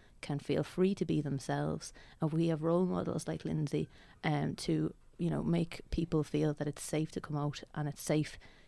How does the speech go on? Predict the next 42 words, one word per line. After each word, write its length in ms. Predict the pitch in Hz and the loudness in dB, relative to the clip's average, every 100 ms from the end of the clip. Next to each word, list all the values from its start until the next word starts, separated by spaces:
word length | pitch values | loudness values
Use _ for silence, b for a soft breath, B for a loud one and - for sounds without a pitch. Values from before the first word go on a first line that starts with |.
| b | b
to 220 | - 185 | 4 4
progress 480 | 170 160 151 156 - | 4 2 4 4 4
along 240 | 151 156 160 | 2 4 2
that 160 | 147 | 0
journey 360 | - 143 143 139 b b b - | 0 0 0 -2 b b b -4
at 200 | 175 - | -4 2
their 160 | 160 | 4
own 180 | 147 147 | 4 2
pace, 540 | 139 156 156 151 - - B B - | 0 2 2 0 -4 -10 B B -4
um, 260 | 151 147 - | -2 0 2
then 120 | 175 | 2
I 40 | |
think 240 | 180 - 208 | 2 2 2
we've 120 | 160 | 4
done 160 | 151 147 | 4 4
a, 180 | 135 - - | 2 -2 -4
a 120 | 180 | 0
really 320 | 165 175 180 160 | 4 6 6 4
important 480 | 143 156 - 147 | 4 2 0 -2
thing. 320 | - 170 196 180 | 2 4 4 4
And 260 | 165 160 156 - - - - - | 4 4 2 -4 -16 -20 -20 0
that 220 | 170 185 | 4 6
is 100 | 202 | 6
as 140 | 156 151 | 4 4
relevant 380 | 160 160 151 | 4 2 0
today, 420 | - 147 151 160 156 b b b b - | -2 2 4 2 0 b b b b -2
um, 320 | 139 139 135 | 0 2 2
in, 100 | 151 | 2
in, 180 | - 156 | 2 4
in 180 | 156 151 | 6 8
my 200 | 151 165 | 8 8
view, 320 | 160 147 143 - | 8 6 6 4
as 180 | 156 147 | 4 4
since 380 | - 151 147 165 | 6 4 4 2
marriage 240 | 147 147 | 2 2
equality. 440 | 151 147 151 156 | 0 2 2 4
I 40 | 156 | 2
think 160 | 156 | 2
people 280 | - 170 156 | 0 4 4
talk 240 | - 160 151 | 6 4 4
about, 220 | 156 147 | 4 6
"Oh, 200 | 151 156 | 6 6